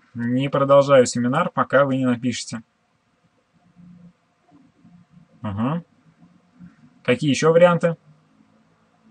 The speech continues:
Совершенно верно. А, аналогично Применяя арифметическое действие вычисл-, э, вычитания, мы вычитаем из уровня Васи уровень его нижестоящего партнёра Маши, восемнадцать минус восемнадцать, получаем ноль.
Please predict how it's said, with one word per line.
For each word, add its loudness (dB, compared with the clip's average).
Совершенно 2
верно. 4
А, 0
аналогично 2
Применяя 0
арифметическое 0
действие -2
вычисл-, -4
э, 8
вычитания, -2
мы -2
вычитаем -2
из -4
уровня 0
Васи 2
уровень -2
его -2
нижестоящего 0
партнёра 2
Маши, 0
восемнадцать -2
минус -2
восемнадцать, -2
получаем 2
ноль. 4